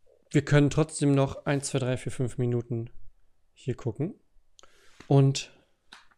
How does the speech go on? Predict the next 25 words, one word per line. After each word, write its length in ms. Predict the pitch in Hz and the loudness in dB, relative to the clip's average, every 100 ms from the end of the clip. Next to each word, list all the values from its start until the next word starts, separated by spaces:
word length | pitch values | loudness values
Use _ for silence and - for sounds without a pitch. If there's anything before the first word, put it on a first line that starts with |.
| _ _ _ _ _ _ _ _ _ _ _ - | _ _ _ _ _ _ _ _ _ _ _ -4
wir 100 | 143 | 0
können 140 | 214 | 2
ja 40 | 247 | 2
schon 100 | 240 | 2
mal 60 | 180 | 0
schauen, 640 | - 185 185 151 156 135 | 2 2 2 0 -6 0
was 180 | 165 - | 0 0
sozusagen 320 | 170 - 156 | -4 -2 2
der 80 | 151 | 2
nächste 260 | 156 156 | 2 -2
Schritt 220 | 147 208 156 | -4 -2 -2
ist. 140 | 104 | -2
Vielleicht 200 | 131 135 | -2 -2
ist 60 | 143 | -4
das 120 | 143 | -4
eine 60 | 123 | -2
ganz 200 | 117 - | -2 -4
gute 180 | 131 | -4
Idee, 360 | 131 127 135 110 - - - - | -4 -2 -2 -4 -12 -16 -16 -6
dass 160 | 127 117 | -6 0
man 260 | 127 123 - _ - _ _ | 0 0 -8 _ -20 _ _
sozusagen 300 | - 143 131 | -6 -2 -2
den 120 | 139 | 0
Ausblick 480 | 160 - - 123 117 | -2 -2 -4 -4 -4
hat, 320 | - - | -8 -10